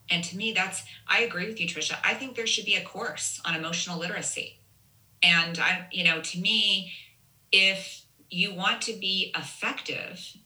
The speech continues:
you know, you should take a course. If you wanna be effective in your role, I mean, as, and you wanna be on a leadership journey, that is a prerequisite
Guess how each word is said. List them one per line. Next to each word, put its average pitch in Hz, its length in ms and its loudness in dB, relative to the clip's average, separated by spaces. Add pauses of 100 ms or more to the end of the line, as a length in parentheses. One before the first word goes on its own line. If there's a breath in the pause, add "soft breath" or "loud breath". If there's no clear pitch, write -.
(120)
you 185 80 2
know, 160 380 0 (360)
you 180 240 -2
should 196 320 2 (320)
take 180 240 -2
a 185 60 -6
course. - 720 -4
If 175 200 -8
you 190 120 2
wanna 277 200 0
be 220 120 4
effective 180 500 -2
in 170 200 -4
your 156 160 -4
role, 170 340 -2
I - 120 -2
mean, 175 260 4 (440 loud breath)
as, 190 220 4 (400)
and 180 220 4
you 202 100 0
wanna 202 340 2 (300)
be 214 180 4
on 185 120 6
a 151 140 0
leadership 170 580 -2
journey, 165 640 -2 (720)
that 185 240 2
is 190 100 -4
a 170 60 -4
prerequisite - 880 -8